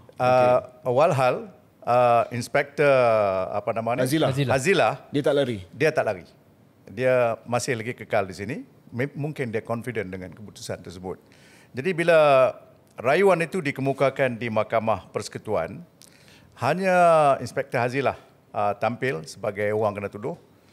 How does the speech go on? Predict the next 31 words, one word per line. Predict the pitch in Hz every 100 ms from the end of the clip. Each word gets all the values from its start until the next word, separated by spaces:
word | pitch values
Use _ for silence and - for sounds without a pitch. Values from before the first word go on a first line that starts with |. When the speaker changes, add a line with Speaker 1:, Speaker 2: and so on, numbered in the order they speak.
| _ _ _
Speaker 1:
Uh, | - 101 101 98
Sirul, | 98 - 156 180 196 202 175 - _
uh, | - 110 113 110 107 -
was | 117 123 120 -
in | 143 131 -
absentia. | 143 143 - - 135 117 104 - _ -
Dia, | 107
Speaker 2:
Hmm. | -
Speaker 1:
uh, | 110 - - _
eh, | 92 -
mengerti | 110 117 - 151 147 - - _ -
dia | 92 147 156 139
dibicarakan | 139 139 139 135 127 107 123 151 165 160 117
dalam | 113
rayuan | 110 107 110 127 202 - -
tanpa | 214 123 139 117
kehadiran | - 107 110 104 98
beliau. | 90 80 _ _ _ _ 131
Speaker 2:
Dalam | 143 156 160
undang-undang | 160 165 165 170 175 165
kita | 165 170 185 175
boleh | 175 160
macam | 151 170
tu, | 160
Tan | 147 147
Sri? | 135
Kalau | 104 143 143
dia | 151
tak | 160 160
ada | 170
pun, | 175 175 156